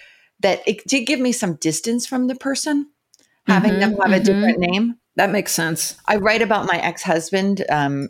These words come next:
Speaker 1: in my first husband in my book, and I renamed him and changed, you know, identifying characteristics about him. And it was much easier to write about him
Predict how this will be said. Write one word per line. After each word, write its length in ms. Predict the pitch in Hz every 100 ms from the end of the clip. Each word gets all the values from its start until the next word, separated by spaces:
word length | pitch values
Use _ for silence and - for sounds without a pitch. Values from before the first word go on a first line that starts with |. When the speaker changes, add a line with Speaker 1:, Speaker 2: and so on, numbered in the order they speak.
| -
Speaker 1:
in 460 | 160 151 147 147 -
my 140 | 151
first 260 | 143 160 160
husband 480 | 185 170 - 185 180
in 240 | - 170
my 160 | 170 165
book, 320 | 170 202 - -
and 300 | 156 151 147
I 340 | 156 147 139 - -
renamed 580 | 151 151 139 139 160
him 320 | - 196 202 180
and 180 | 147
changed, 600 | - 160 139 135 120 -
you 80 | -
know, 120 | 151
identifying 600 | 143 139 139 143 139 135 139
characteristics 800 | - 139 139 131 147 170 -
about 200 | 160 175
him. 300 | 196 208 214 - - - - -
And 140 | 190
it 80 | 175
was 160 | 180
much 380 | 180 190 226 -
easier 420 | - 208 185 175 165
to 160 | -
write 300 | 147 151 151
about 280 | 151 135 131
him 380 | 151 143 131